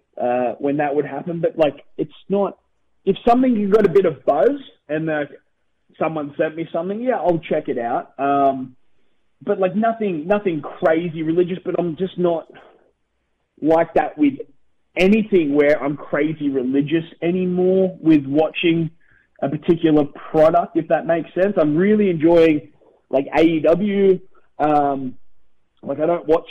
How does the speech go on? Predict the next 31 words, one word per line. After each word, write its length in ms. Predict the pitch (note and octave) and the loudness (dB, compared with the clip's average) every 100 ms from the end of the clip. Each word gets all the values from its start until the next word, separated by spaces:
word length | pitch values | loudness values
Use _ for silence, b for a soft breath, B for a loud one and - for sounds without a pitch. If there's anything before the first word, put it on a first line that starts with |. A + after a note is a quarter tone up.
| - | -4
W 220 | D3+ D3+ | -2 -2
W 280 | D3 C#3+ D3+ | 0 0 2
E 160 | D#3 | 0
anymore. 580 | D3+ C#3+ D3 D3+ D3+ D3+ D#3 | 0 -2 -2 -2 -4 -6 -4
Like, 200 | D3+ E3 | -2 0
you 100 | F3 | 0
know 100 | F3+ | 2
what 80 | E3+ | 0
I 40 | |
mean? 220 | E3+ E3+ | -2 -4
It's 120 | D#3 D#3+ | -6 0
very, 360 | F3 E3+ E3 | 2 4 2
unless, 260 | D#3 E3+ E3 _ - | 0 -2 -6 _ -6
like, 160 | D#3+ - | -6 -6
I, 340 | C3 _ D3 C#3 - | -14 _ -10 -10 -6
I 40 | D#3 | -4
got 140 | D3 | -4
a 60 | - - | -8 -4
friend 400 | D3+ D3+ D3+ D3 | -2 -2 -2 -2
or 160 | C#3 C3 | -2 -2
something 260 | D3+ C#3+ C3+ | -6 -4 -6
like 200 | C3 C#3+ | -6 -4
that 260 | C3+ A#2+ | -6 -4
wrestling 520 | B2+ B2+ - C3+ C3 - | -6 -6 -10 -8 -8 -8
a 140 | A#2 A2+ | -10 -10
high-profile 760 | - D3+ C3+ D3 C3+ C#3+ B2+ B2 | -6 -4 -2 0 0 0 -2 -4
match 280 | A#2 C3 - | -8 -10 -8
that 100 | - - | -8 -6
interests 460 | D3+ - C#3+ - A2 | -10 -6 -6 -8 -20
me. 160 | _ - | _ -2
But 220 | D3 | -2